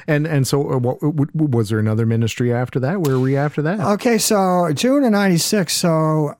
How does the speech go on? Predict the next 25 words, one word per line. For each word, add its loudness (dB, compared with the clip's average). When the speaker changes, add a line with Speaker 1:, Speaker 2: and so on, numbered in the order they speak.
Speaker 2:
um, -2
we 0
had, 2
uh, 0
nothing 0
really 2
opened 0
up -2
right, 0
right 2
away 0
there, 2
but -2
we 2
had, 0
I -2
had -4
gone 0
on 0
a -2
team 0
at -6
the -2
end 2
of -8